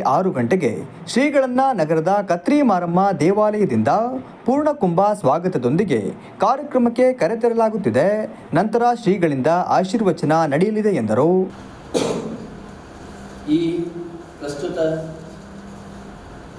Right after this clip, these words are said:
Speaker 2: ಪೀಠಾರೋಹಣ ಆಗಿರ್ತಕ್ಕಂಥ ಗುರುವರಿಯರು ಇಂಜಿನಿಯರಿಂಗ್ ಪದವಿ ಪಡೆದಿದ್ದು,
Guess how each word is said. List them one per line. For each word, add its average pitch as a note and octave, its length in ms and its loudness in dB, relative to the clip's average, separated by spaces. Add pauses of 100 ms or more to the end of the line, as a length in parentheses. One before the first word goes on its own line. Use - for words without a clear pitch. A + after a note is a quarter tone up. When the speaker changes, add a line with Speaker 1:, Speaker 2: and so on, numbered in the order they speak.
(160)
Speaker 2:
ಪೀಠಾರೋಹಣ D3 580 -2 (200)
ಆಗಿರ್ತಕ್ಕಂಥ C3 640 -8 (840)
ಗುರುವರಿಯರು C#3 640 -4 (3500)
ಇಂಜಿನಿಯರಿಂಗ್ E3 680 0
ಪದವಿ D3 360 -2 (380)
ಪಡೆದಿದ್ದು, - 520 -4